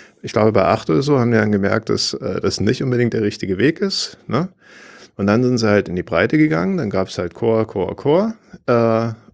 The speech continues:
und zusätzlich hat man sich noch überlegt, wie kann man denn, äh, die Ausführung von Programmen beschleunigen. Da gibt's halt neue Instruktionen und, äh,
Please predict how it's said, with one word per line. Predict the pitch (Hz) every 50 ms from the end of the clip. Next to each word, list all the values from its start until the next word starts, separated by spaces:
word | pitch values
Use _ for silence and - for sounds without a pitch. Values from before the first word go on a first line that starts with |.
| _
und | _ 110 113 123 131 135 135 131 131
zusätzlich | - - - - - 139 127 120 123 110 - 131 110 101
hat | 101 98
man | 110 107 104
sich | 104 101 95
noch | 101 92 95
überlegt, | 95 95 92 92 92 92 - _ - - _ - - - _ _
wie | _ 117 104 107 127
kann | 123 - 113
man | 107 107 104 104
denn, | 101 95 95 98 95 95
äh, | - - - 95 92 87 85 87 90 95 - _ _ _ - _ _ _ _
die | - 107
Ausführung | 62 - 101 - - 110 101 92 95 95 92
von | - - 90 87 85 90
Programmen | 87 - - 92 - 87 82 85 - 85 90 -
beschleunigen. | - 90 - - 78 78 85 85 85 87 85 71
Da | - 92 104
gibt's | 110 _ - 110 - -
halt | 78 80 80
neue | 82 78 80 80
Instruktionen | 80 82 - - - - - - - 139 135 127 123 120 120 113 113 113
und, | 120 92 90 87 87 85 87 - - -
äh, | - 85 85 87 82 82 87